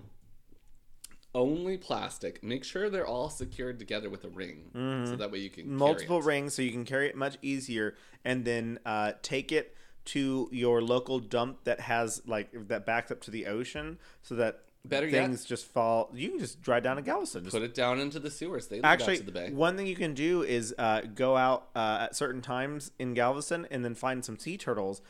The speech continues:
Speaker 2: and then just dump it with them.
Speaker 1: Better yet, just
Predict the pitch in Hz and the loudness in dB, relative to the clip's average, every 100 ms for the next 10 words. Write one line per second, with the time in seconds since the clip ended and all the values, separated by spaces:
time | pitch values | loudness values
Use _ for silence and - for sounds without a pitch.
0 | - - 123 120 113 107 - - - - | -20 -4 -2 0 -2 -6 -8 -18 -20 -20
1 | - - - - - 113 120 127 120 120 | -20 -20 -20 -20 -16 -8 0 0 2 0
2 | 110 107 - 113 64 76 - - - - | 0 -4 -4 -6 -8 -14 -18 -18 -18 -20
3 | - - - 139 147 131 117 - 110 139 | -20 -20 -4 -2 0 0 0 -2 -6 -6
4 | 139 - | -8 -12